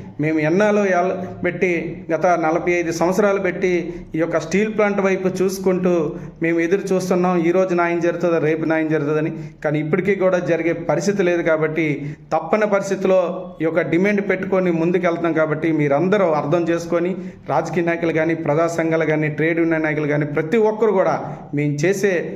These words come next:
ఆ, కార్యక్రమాలకి మీరు మద్దతు తెలియజేసి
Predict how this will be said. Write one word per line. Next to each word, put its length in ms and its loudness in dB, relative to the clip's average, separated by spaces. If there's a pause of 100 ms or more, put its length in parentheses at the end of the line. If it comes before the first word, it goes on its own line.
(320)
ఆ, 80 0 (400)
కార్యక్రమాలకి 1080 0 (120)
మీరు 160 0
మద్దతు 380 0
తెలియజేసి 680 0